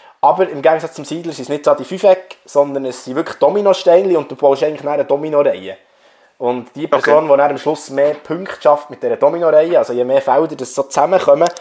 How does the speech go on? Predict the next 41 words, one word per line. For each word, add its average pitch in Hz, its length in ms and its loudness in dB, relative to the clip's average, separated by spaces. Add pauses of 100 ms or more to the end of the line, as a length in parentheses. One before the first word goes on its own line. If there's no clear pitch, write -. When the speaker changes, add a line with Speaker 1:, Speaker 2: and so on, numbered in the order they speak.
(160)
Speaker 1:
die 131 100 -2
werden 135 220 4
dann 143 140 -2
multipliziert, 139 1040 -4
aber 143 180 0
nur 160 240 -2
wenn 135 100 4
du 135 60 0
Krönchen 185 400 2
drauf 190 240 -2
hast, 147 240 2
das - 20 -14
ist 135 100 -16
ein 135 60 -12
bisschen 143 200 -12
kompliziert. 143 640 -10 (500)
Und 117 100 -12
das 117 80 -6
Speaker 2:
Mhm. 175 60 0
Speaker 1:
ist 151 180 2
dann 156 40 -2
ein 160 40 0
exponentielles 160 640 0
Wachstum, 180 440 0
je 143 100 0
mehr 147 140 2
Krönchen 160 380 2
und 143 80 -2
je 143 100 2
mehr 156 160 4
Felder 180 400 4
und 151 80 -4
dann 139 120 -2
gewinnst 117 360 -6
du. - 260 -20 (160)
Ganz 123 220 0
einfach. 110 260 -8 (320)
Aber - 140 -2
es - 120 -6
wächst - 260 2
Speaker 2:
Und, 147 160 4